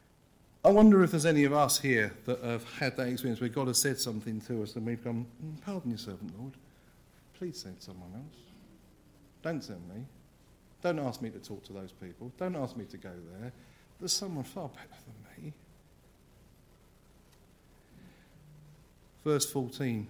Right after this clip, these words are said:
Then the Lord's anger burned against Moses, and he said,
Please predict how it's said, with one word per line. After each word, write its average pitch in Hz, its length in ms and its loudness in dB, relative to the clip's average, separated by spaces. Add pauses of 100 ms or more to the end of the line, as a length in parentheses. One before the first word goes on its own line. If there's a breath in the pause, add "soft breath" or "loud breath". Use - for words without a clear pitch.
(720 soft breath)
Then 143 220 6
the 147 100 8
Lord's 143 320 6
anger 139 240 4
burned 135 320 4
against 131 400 0
Moses, 113 380 -2
and 123 100 0
he 120 80 0
said, 120 400 -4